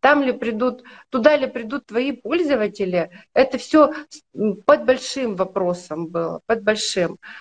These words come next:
Но, э, если мы говорили раньше с Юрием о том, что когда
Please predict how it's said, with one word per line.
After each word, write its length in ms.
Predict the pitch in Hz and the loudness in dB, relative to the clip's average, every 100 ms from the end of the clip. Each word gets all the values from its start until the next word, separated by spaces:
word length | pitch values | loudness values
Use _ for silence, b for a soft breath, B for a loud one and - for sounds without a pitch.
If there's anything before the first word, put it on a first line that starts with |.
| B - | B 4
Но, 880 | 247 262 247 233 220 208 196 - - B _ | 8 8 8 8 8 6 4 0 -8 B _
э, 180 | 214 214 | 4 4
если 340 | 208 277 285 262 | 4 2 2 2
мы 140 | 262 | 4
говорили 420 | 240 247 254 233 | 4 2 2 4
раньше 760 | 226 220 202 - - 196 185 185 | 4 4 2 -4 -2 -2 0 -4
с 160 | - | -8
Юрием 420 | 233 247 220 196 202 | -4 -2 0 2 0
о 80 | |
том, 280 | 202 226 214 | 2 2 2
что 580 | 180 - 202 190 185 185 - | -2 -4 2 4 2 -2 0
когда 380 | 220 208 190 | 4 6 4